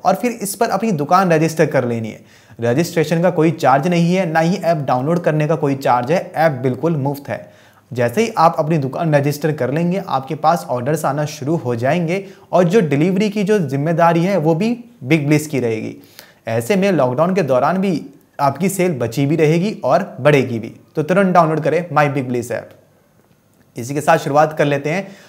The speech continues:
आज की टॉप की ट्रेडिंग कॉल्स की। जान लेते हैं कि साल के आखिरी कारोबारी दिन, हफ्ते के आखिरी कारोबारी दिन टॉप की ट्रेडिंग कॉल्स क्या देखने को मिल रही हैं, जिनमें आज आप इंट्राडे में अच्छा मुनाफा कमा के चल सकते हैं।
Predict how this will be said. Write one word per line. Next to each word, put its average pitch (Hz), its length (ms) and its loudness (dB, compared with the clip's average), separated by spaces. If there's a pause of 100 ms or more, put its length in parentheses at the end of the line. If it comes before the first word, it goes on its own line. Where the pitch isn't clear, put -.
(200)
आज 131 220 2
की 196 100 0
टॉप 131 240 2
की 170 80 0
ट्रेडिंग 156 280 0
कॉल्स 147 260 0
की। 180 120 0
जान 139 260 0
लेते 196 240 0
हैं 196 120 0
कि 208 140 -2
साल 147 340 0
के 170 140 -2
आखिरी 131 460 -2
कारोबारी 143 560 2
दिन, 135 260 -6 (180)
हफ्ते 156 320 2
के 226 140 4
आखिरी 156 460 0
कारोबारी 127 520 2
दिन - 140 -10 (460)
टॉप 208 260 6
की 220 80 2
ट्रेडिंग 160 340 2
कॉल्स 180 320 -2
क्या 151 180 6
देखने 175 300 2
को 175 120 0
मिल 165 140 2
रही 185 100 2
हैं, 156 80 0
जिनमें 208 260 2
आज 160 320 2
आप 175 180 6
इंट्राडे 156 340 2
में 180 140 0
अच्छा 156 300 -4
मुनाफा 131 320 -2
कमा 113 260 -4
के 165 180 -4 (200)
चल 156 160 0
सकते - 300 -14
हैं। 117 160 -20